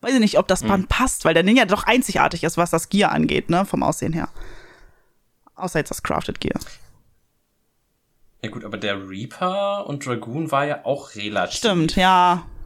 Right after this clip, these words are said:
Speaker 2: unterschiedlich. Und dann kam's jetzt so nach und nach so mit dem Reaper, der sich da so reingedrängt hat, ein bisschen,
Speaker 1: <laughs>
Speaker 2: dass es in die Richtung ging.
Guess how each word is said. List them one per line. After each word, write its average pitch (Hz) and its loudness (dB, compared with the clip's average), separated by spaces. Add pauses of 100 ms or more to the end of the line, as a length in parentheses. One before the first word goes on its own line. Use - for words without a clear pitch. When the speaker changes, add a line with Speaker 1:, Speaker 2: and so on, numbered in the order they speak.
(340)
Speaker 2:
unterschiedlich. 90 -12
Und 95 -10
dann 98 -2
kam's 98 -2
jetzt 95 -6
so 101 -6
nach 98 -2
und 98 -12
nach 92 -6
so 92 -10
mit 92 -12
dem 104 -10
Reaper, 110 -2
der 104 -4
sich 101 -12
da 101 -6
so 101 -10
reingedrängt 98 0
hat, - 6
ein 302 8
bisschen, - 4
Speaker 1:
<laughs> - -8
Speaker 2:
dass - 2
es - -8
in - -12
die 98 -12
Richtung - -14
ging. - -16